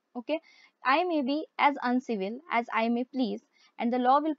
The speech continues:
protect me against violent retaliation. मी असभ्य वागलो तरी लॉ मला त्या-, अ, त्याच्यापासनं वाचवू शकतो. I may be haughty or boorish. आता इथे तुम्ही याचे अर्थ लिहून घ्या पटापट.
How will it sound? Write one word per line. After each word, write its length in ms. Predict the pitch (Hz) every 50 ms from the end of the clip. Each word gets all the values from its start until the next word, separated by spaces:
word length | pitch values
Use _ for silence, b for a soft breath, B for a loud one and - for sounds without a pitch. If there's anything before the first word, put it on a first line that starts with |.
| _
protect 340 | 247 233 - 269 269 - 269
me 100 | 269 233
against 360 | 220 214 220 254 262 - 233
violent 400 | 196 196 196 208 226 233 247 240
retaliation. 720 | 214 202 - 208 196 190 190 180 180 196 - - 214 185 220 b b b b b b
मी 240 | 262 277 330 392 415 - _
असभ्य 360 | - 254 - 302 262 240 311 302
वागलो 400 | 294 262 247 233 262 220 214 214 - -
तरी 220 | 254 262 285 269
लॉ 160 | 240 233 247
मला 240 | 254 247 220 214 233
त्या-, 380 | 247 - - - - 214 220 220
अ, 20 |
त्याच्यापासनं 680 | 220 - 220 - 233 226 - 226 - 233 226 226 277 359 - _ -
वाचवू 300 | 220 208 - - 220 247
शकतो. 420 | 233 - 208 - - _ 180 202 - _ _ _ _ _ _ _ _ -
I 40 | 220
may 200 | 240 254 269 269
be 100 | 247 285 254 - 247
haughty 340 | 262 262 - _ 247 196 196 226 - _ - 202
or 100 | 247 339 - - _ _ _ _ _ _ _ 220
boorish. 460 | 202 233 208 180 180 214 - - - b b b b b b
आता 200 | - 226 - 277
इथे 200 | 285 269 - 285
तुम्ही 320 | 269 285 269 254 262 294 392 - _ _ -
याचे 320 | 240 226 226 - 269 - - - -
अर्थ 260 | 208 226 - - 262
लिहून 300 | 247 240 233 233 240 240
घ्या 120 | 226 226
पटापट. 420 | 220 220 208 - 208 214 - 254